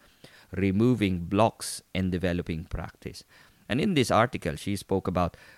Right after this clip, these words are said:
the actual, like, brand recognition for O T. She spoke about the U S P or the unique selling point, or she's spoken about the need for model of practice, and the,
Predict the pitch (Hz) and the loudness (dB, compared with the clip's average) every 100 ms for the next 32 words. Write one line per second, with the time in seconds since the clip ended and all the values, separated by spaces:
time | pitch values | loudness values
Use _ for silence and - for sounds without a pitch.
0 | _ - 92 78 87 80 82 - - 85 | _ -4 0 0 -2 -6 -6 -8 -8 -4
1 | 87 95 98 101 92 95 90 92 87 117 | 0 2 2 2 2 0 0 -2 0 0
2 | 113 95 87 90 87 90 87 - 135 107 | 2 -2 -2 -4 -2 -4 -4 0 2 2
3 | - - - 90 - - 92 98 90 90 | -2 -12 -8 -6 -6 -4 -4 -2 0 -2
4 | 85 92 92 110 117 107 107 104 - - | -2 -4 2 4 4 4 2 0 -2 -4
5 | - 139 117 87 92 92 82 95 101 135 | 0 2 0 -2 -2 -4 -2 -2 2 2
6 | 120 - 127 113 110 98 135 131 82 - | 2 -2 0 2 2 -2 0 0 0 -6
7 | - - - - - 110 101 95 92 - | -20 -20 -20 -4 4 6 6 4 2 -2
8 | 95 - - 117 120 107 107 98 - - | -6 -6 -2 -2 0 2 2 2 -2 -2
9 | 101 117 120 156 139 - - 101 107 120 | 4 6 6 4 2 -2 -2 2 4 4
10 | 113 104 - - 131 - - 80 - - | 4 2 0 2 2 2 -2 -4 -6 -14
11 | - - - - - 107 101 101 101 101 | -20 -20 -20 -14 0 2 4 4 4 4
12 | 104 92 | 2 0